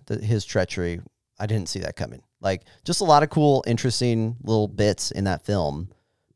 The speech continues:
Um, there's some things not to like. Perhaps Leia doing the Force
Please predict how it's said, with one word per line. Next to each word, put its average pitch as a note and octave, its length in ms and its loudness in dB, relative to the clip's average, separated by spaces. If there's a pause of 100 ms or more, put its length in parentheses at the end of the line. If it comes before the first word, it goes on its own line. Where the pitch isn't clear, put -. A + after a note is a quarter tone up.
Um, F#2 480 0 (360)
there's C3+ 180 4
some E3+ 120 4
things D#3 240 4
not B2+ 180 4
to C3 60 2
like. G2+ 400 4 (160)
Perhaps G2 340 0
Leia F#2+ 480 2 (440)
doing G2 200 -2
the F#2+ 60 -4
Force - 600 -4